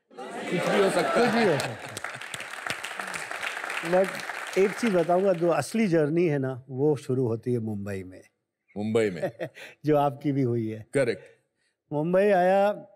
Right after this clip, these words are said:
Speaker 2: तो रहने की पहली प्रॉब्लम, सबसे बड़ी प्रॉब्लम।
Speaker 1: रहने की प्रॉब्लम।
Speaker 2: हाँ।
Speaker 1: हाँ।
Speaker 2: अब पेइंग गेस्ट में दोस्त थे मेरे इंस्टीट्यूट
Speaker 1: हाँ।
Speaker 2: के सब, तो I joined them।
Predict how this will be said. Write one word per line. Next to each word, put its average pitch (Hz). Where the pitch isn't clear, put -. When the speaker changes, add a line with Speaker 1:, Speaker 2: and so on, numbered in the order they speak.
Speaker 2:
तो 175
रहने 139
की 147
पहली 120
प्रॉब्लम, 104
सबसे 160
बड़ी 131
प्रॉब्लम। 107
Speaker 1:
रहने 139
की 127
प्रॉब्लम। 90
Speaker 2:
हाँ। -
Speaker 1:
हाँ। 73
Speaker 2:
अब 160
पेइंग 214
गेस्ट 226
में 208
दोस्त 185
थे 202
मेरे 160
इंस्टीट्यूट 151
Speaker 1:
हाँ। 147
Speaker 2:
के 151
सब, 131
तो 143
I 143
joined 139
them। 131